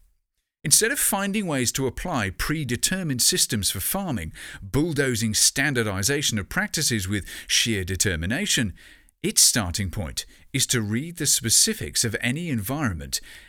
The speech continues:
and build a unique plan around that bit of land. It starts by, well, listening to the land. Feel free to hug yourself. Patterns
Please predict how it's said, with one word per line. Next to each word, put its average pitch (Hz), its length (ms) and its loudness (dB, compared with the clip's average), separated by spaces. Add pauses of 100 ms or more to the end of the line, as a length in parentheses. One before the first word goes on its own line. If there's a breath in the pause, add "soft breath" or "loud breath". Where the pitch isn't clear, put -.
(120)
and 131 160 2
build 131 220 0
a 123 40 0
unique 110 540 -2
plan 95 300 -2
around 120 380 -2
that 110 300 -4 (140)
bit 92 140 -2
of 92 160 -4
land. 131 480 -4 (480 loud breath)
It 147 140 0
starts 226 500 4
by, 139 280 -2 (720 loud breath)
well, 165 320 -6 (640)
listening 151 600 2 (920)
to - 120 0
the 147 120 0
land. 165 560 -4 (1120)
Feel 135 240 -2
free 101 220 -2
to 92 100 -2
hug 92 260 -4
yourself. - 540 -2 (1080)
Patterns - 680 2